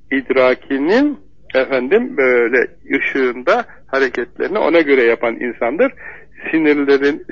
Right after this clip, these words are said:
sinirlenip de, e, olmayacak işler, e, yapmayandır. Şimdi bu bir huydur. Efendim, insanın böyle halim selim, dengeli olması, sakin olması, kızmadan meseleleri mütalaa ve müzakere etmesi kolay bir şey değil.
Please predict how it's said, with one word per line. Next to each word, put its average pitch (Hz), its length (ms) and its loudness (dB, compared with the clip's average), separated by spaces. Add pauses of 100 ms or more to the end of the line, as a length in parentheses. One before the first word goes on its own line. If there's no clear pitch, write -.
(120)
sinirlenip 151 580 0
de, 208 180 2 (460)
e, - 20 0
olmayacak 139 680 2
işler, 233 240 -2 (460)
e, 117 320 -8
yapmayandır. 110 720 -4 (680)
Şimdi 220 280 0 (260)
bu 214 140 -2
bir 247 80 4
huydur. 208 440 2 (840)
Efendim, 160 520 0 (160)
insanın 160 480 0
böyle 151 200 6
halim 156 420 0 (100)
selim, 147 180 0 (240)
dengeli 139 460 0
olması, 139 680 0 (340)
sakin 139 380 2
olması, 131 500 -2
kızmadan 147 520 2
meseleleri 127 680 2 (420)
mütalaa 131 540 2
ve 123 100 4
müzakere 127 520 2
etmesi - 380 0
kolay 165 360 2
bir 170 80 -10
şey 165 220 -2
değil. 170 160 -6